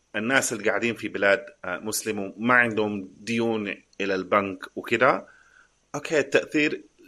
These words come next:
لمن تنفجر ال-، البابل ما حيكون تأثير عليهم هم أش-، شخصيًا. لكن، or at least not directly، ما مباشرة، يعني.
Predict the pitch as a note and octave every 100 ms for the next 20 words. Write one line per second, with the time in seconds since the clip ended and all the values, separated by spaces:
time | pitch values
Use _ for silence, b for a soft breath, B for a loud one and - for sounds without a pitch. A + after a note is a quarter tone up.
0 | G#2 G#2+ A2 A2 G2+ G#2 G2+ F#2+ - G2
1 | C#3 B2 A2+ G2+ F#2+ F2+ F#2+ A#2 B2 A#2+
2 | B2 A#2+ A2+ G2+ G#2 F#2+ F2+ G#2+ - F#2
3 | F2 F2 F2+ F2 F2 F2 E2 - E2 -
4 | - - - - - G2 F#2+ F#2+ - _
5 | B B B B B _ - G#2+ - G#3
6 | G3+ - - A2+ A#2 A#2+ C#3 E3 D3 A#2+
7 | C3+ A#2 B2 B2 - D2+ - - G#2+ B2+
8 | A#2+ A2 G#2 G2+ A2+ F2 - C#2 D2 C2
9 | C#2